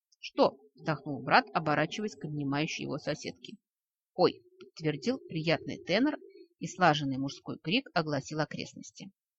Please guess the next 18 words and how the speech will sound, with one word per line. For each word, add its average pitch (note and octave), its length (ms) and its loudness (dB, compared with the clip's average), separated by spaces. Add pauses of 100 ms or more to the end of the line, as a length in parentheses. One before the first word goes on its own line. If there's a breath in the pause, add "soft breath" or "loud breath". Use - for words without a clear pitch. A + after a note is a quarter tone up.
(220)
Завершился D#3 760 -2
исторический E3+ 720 -2
дуэт D#3 340 4 (460 loud breath)
глухим D#3 400 0
падением A#3 640 2
более D3+ 380 0
хрупкого C#3+ 480 -4
тела, - 360 -6 (680)
щелч-, - 460 -8
щелчок - 500 -2 (100)
пальцами, C4 500 2 (100)
и F#3 80 -2
магический E3+ 640 -2
светляк G3+ 540 0
явил D#3 340 -2
картину D3+ 500 -2
в - 60 -18
цвете. C#3 520 -8